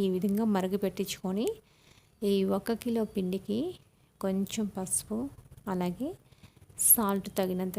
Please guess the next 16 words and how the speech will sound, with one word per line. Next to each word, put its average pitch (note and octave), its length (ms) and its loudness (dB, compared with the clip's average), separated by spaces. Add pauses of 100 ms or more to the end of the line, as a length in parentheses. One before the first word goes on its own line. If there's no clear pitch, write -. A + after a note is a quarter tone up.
వేసుకొని F#3 680 0 (680)
అందులోనికి G3 540 0 (140)
ఒక G#3+ 200 -4 (100)
స్పూను G3 400 6 (140)
వాము, F#3 420 0 (3250)
ఇది G3+ 180 4
కూడా G3+ 240 4
నేను G3 200 2
ఇందులోనికి F#3+ 480 0
తీసుకుంటున్నాను. F#3+ 840 -2 (840)
ఇప్పుడు G#3 280 0
ఇందులోనికి G3+ 580 0 (720)
ఒక - 120 -10 (840)
కిలో G#3 220 4 (160)
పిండికి G3 480 0
నేను G3 220 0